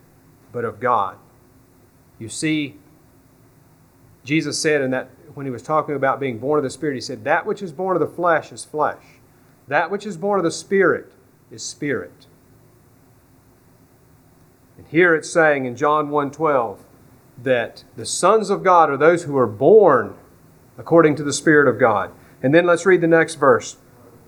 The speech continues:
And in verse fourteen, "And the Word was made flesh and dwelt among us,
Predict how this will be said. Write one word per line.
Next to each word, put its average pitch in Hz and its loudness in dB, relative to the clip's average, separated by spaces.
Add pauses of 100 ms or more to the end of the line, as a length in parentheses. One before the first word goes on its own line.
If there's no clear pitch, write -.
(760)
And 170 -2 (180)
in 151 -6
verse 165 4
fourteen, 165 2
"And 160 2
the 165 6
Word 202 4
was 196 -2
made 208 0
flesh 196 4
and 139 -8
dwelt 196 2
among 202 2
us, 135 -4